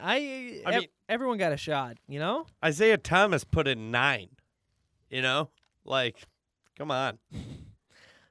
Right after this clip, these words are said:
Speaker 1: Uh, Russell Westbrook takes home the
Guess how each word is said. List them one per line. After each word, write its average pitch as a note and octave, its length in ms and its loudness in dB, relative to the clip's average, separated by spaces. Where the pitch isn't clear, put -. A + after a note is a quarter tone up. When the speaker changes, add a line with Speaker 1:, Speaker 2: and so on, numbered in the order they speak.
Speaker 1:
Uh, D#3 460 2
Russell F#3 420 -2
Westbrook F3 520 -2
takes D#3 260 -6
home D3+ 320 -2
the C3+ 520 -6